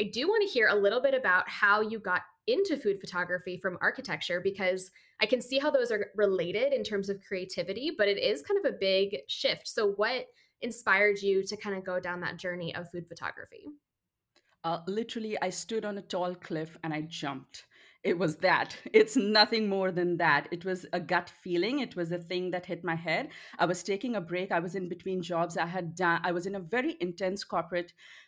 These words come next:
Speaker 2: uh, environment, and I used to love, I used to design hospitals for a living, cancer centers. You know, I've done that around the world. And it was really, it's not, it's something that I was passionate about, but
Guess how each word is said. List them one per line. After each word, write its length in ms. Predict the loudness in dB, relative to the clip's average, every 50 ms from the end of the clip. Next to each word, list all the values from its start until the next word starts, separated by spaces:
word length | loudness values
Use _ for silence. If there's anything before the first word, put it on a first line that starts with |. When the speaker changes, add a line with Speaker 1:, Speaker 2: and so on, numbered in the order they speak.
| _ _ _ 0
Speaker 2:
uh, 180 | 2 2 4 2 2
environment, 760 | 0 0 0 2 2 2 2 2 2 0 0 0 -2 -2 -2 -2
and 200 | 0 0 2 2
I 60 | 4 2
used 180 | 2 0 -2
to 60 | -4
love, 340 | 0 2 4 4 4 4 2 0
I 60 | 0
used 160 | -2 -2 -4
to 60 | -4
design 320 | -4 -2 2 2 2 2 2
hospitals 500 | 0 -2 -4 -4 -6 -6 -6 -6 -4 -4
for 160 | -2 0 0
a 40 | 2
living, 360 | 2 2 2 0 0 0 2
cancer 260 | 2 0 0 0 -4
centers. 640 | -8 -6 -8 -8 -6 -6 -6 -4 -4 -4 -6 -8 -6
You 140 | -4 -4 -4
know, 80 | -4
I've 100 | -4 -4
done 160 | -4 -4 -2 -2
that 140 | -2 -4 -4
around 280 | -6 -4 -4 -4 -4
the 80 | -4 -4
world. 340 | 0 0 0 0 0 -2 -6 _ -18 -20 -20 -12 -2 0
And 140 | 2 2 2
it 120 | 2 0
was 240 | -2 -2 -2 -4 -4
really, 260 | -4 -2 -2 -2 -2
it's 220 | -4 -4 -6 -6
not, 300 | -4 -2 0 0 -2 -2 -6 -12 _ -4
it's 260 | -2 -2 -2 -2 -4
something 300 | -4 -4 -4 -4 -6 -6
that 140 | -4 -2 -2
I 40 | -2
was 140 | -2 -4 -4
passionate 360 | -6 -8 -8 -8 -10 -10 -10
about, 380 | -6 -2 0 0 0 0 -2
but 120 | -6 -8